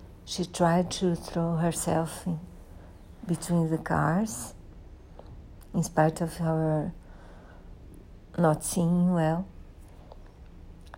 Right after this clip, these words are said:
She, and she committed suicide, even with her grandchildren at her home, and having plans,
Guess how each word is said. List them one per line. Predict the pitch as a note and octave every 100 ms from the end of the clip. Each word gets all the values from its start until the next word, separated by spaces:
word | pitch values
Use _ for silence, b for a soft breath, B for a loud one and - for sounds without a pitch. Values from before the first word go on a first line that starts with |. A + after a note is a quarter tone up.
| -
She, | - - G3+ F#3+ F#3 F#3 - - - - - - -
and | F#3+ F#3 F#3
she | - G3+ F#3+ F#3 F3+ F#3 F#3 F3+ - - - - - - - -
committed | F#3 F3 F3 - F#3+
suicide, | - - F#3 - - D#3+ D#3+ E3+ A3+ - - B B B B B B B -
even | F#3+ G3+ F#3+ G3 F#3+ F3+
with | F3+ F3 F3
her | F3 E3+ E3 F3 - -
grandchildren | - E3+ E3 E3+ - F#3+ E3+ D#3+ E3+ E3+ E3+ F#3 - - - -
at | E3+ - -
her | F#3 D#3+
home, | D3 D#3+ D#3 E3+ F#3+ - - B B B B B B B B B - - - - - - - - - - - - - - - - - - - - - - - - -
and | F#3 F3 F3 E3+ F3 D3+
having | F3 E3 F3+
plans, | F3 E3+ D3+ D#3 E3+ - -